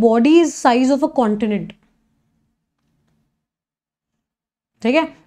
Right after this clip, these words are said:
या वो छोड़ो, एक स्टेट जितना लगा लो, महाराष्ट्र जितना बड़ा आपका पूरा खोपड़ा है, अब बॉडी है, और दिल्ली जितना खोपड़ी,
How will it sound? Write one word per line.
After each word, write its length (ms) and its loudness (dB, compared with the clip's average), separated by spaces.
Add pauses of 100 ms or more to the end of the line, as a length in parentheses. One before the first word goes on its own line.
या 80 -2
वो 100 2
छोड़ो, 260 -2
एक 160 -4
स्टेट 240 -2
जितना 240 -2
लगा 240 -4
लो, 200 -10 (720)
महाराष्ट्र 520 0
जितना 240 -2
बड़ा 240 0
आपका 180 -6
पूरा 240 -4
खोपड़ा 300 -6
है, 100 -8
अब 200 -2 (120)
बॉडी 280 2
है, 160 0 (260)
और 180 0 (300)
दिल्ली 260 2
जितना 260 0
खोपड़ी, 280 -6